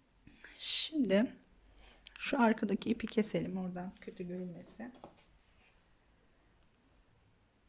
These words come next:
Dibinden kesebiliriz artık çünkü tamamını gizledik. Şöyle, evet, şimdi daha güzel görünüyor.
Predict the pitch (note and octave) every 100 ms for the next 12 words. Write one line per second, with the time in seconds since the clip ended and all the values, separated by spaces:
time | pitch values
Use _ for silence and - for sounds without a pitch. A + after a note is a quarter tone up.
0 | _ - _ _ _ _ _ - _ _
1 | _ _ _ _ - _ _ - A#3 G3+
2 | F#3+ A3+ A3+ A3 G3+ F3+ E3+ E3+ E3+ F3
3 | - - - - F#3 - - A#3+ - -
4 | - _ - B3 G#3 F3+ F3 G#3+ G3+ G3
5 | E3+ D#3+ F3+ A3 A3 - - _ _ _
6 | _ _ _ _ _ _ _ _ - -
7 | - F#3 E3+ F#3 G3+ A3+ F#3+ F3+ - -
8 | G3+ G#3 F3 E3+ - - F3+ - F#3 F#3+
9 | F#3 - -